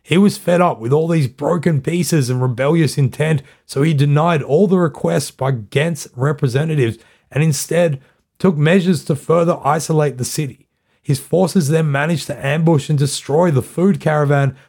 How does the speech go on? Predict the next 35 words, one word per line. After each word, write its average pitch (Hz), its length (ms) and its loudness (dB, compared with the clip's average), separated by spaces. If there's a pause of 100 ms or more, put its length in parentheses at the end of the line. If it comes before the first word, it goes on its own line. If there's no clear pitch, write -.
that 151 140 0
Akkerman 165 580 0
had 143 320 -2
managed 135 480 -2
to 156 80 2
arrange 147 540 0
as 147 260 -2
it 151 80 -6
was 147 160 0
moving 147 540 2 (160)
from 156 240 0
Brabant 143 580 -2
to - 80 -12
Ghent. 139 460 -6 (480)
This 165 200 -2
would 190 120 4
have 175 80 0
been 170 260 2
devastating 170 800 2
news, 175 340 4
which 135 220 0
would 175 80 4
have 160 100 0
made 160 220 2
a 156 40 0
bunch 143 380 -2
of 147 180 0 (280)
expectant 151 720 -2 (260)
and 113 120 -4
hangry 156 540 -4
people 143 380 0
in 123 140 -2
Ghent 143 360 -2 (400)
even 156 300 0
hangrier. 135 640 -2